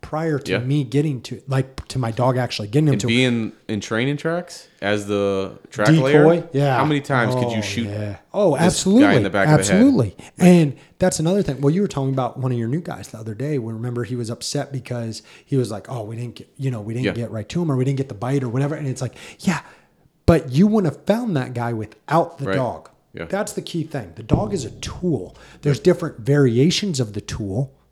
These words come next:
Speaker 1: right? I mean, arguably, you could say the taser has a de-escalating effect
Speaker 2: I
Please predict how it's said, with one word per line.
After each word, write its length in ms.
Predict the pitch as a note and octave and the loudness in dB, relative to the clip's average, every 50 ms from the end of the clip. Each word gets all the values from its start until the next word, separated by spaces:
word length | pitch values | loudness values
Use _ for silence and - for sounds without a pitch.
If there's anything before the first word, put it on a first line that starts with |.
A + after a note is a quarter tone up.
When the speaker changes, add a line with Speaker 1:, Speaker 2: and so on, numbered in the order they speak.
| _ _ _ | _ _ _
Speaker 1:
right? 400 | B2 B2 C3 C#3+ E3+ F#3 - - - _ _ - | -6 -2 2 2 2 2 0 -4 -16 _ _ -4
I 140 | - C#3+ | 0 2
mean, 240 | C#3 D3+ D3 C#3 A#2+ - - - - - | 4 4 4 4 2 0 -6 -14 -6 2
arguably, 680 | - D#3+ G3+ A3+ G3+ G3 E3 C3+ B2 C#3 D#3 D#3+ D#3 - - - | 6 6 6 6 6 4 4 4 4 4 4 2 0 -4 -12 -4
you 160 | - D3+ F3+ | -2 0 2
could 160 | D#3+ G3 - | 4 2 2
say 380 | - - D#3 D3 D3 C#3 C#3 - - - - | 4 4 4 6 6 4 2 -2 -12 -12 -8
the 80 | C#3 | -6
taser 360 | - - F3 G#3+ A#3+ G#3 F3+ C#3 | 0 4 4 4 4 4 2 2
has 340 | C#3+ C#3+ C3+ C3 B2 - - - - | 4 4 4 2 0 -2 -4 -4 0
a 340 | C#3+ C3+ B2+ B2 A2 - - _ _ _ - B2 G#2 | 2 2 4 2 0 -2 -6 _ _ _ -20 -8 -2
de-escalating 800 | - D#3 E3 D#3 D3 F#3 F#3 - - A3 A3 G3 D3+ C3+ C3 B2+ | 0 2 4 4 4 4 2 0 0 0 2 2 2 2 0 -2
effect 340 | B2 - - D3 D#3+ - | -2 -4 -4 -4 -4 -4
Speaker 2:
I 40 | - | -8